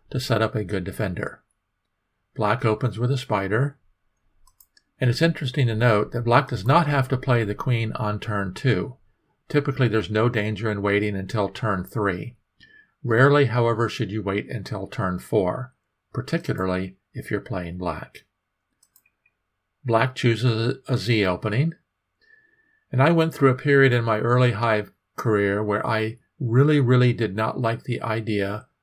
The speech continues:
of a black spider attacking my queen early. I would do everything I could to stop that from happening.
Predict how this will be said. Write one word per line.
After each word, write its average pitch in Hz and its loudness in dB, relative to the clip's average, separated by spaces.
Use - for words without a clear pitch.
of 117 -6
a 113 -2
black 110 0
spider 107 0
attacking 104 -2
my 98 -4
queen 95 -6
early. 95 -6
I 113 -2
would 107 -2
do 104 2
everything 117 0
I 107 -2
could 101 -4
to 107 -6
stop - -6
that 95 -10
from 92 -10
happening. 98 -6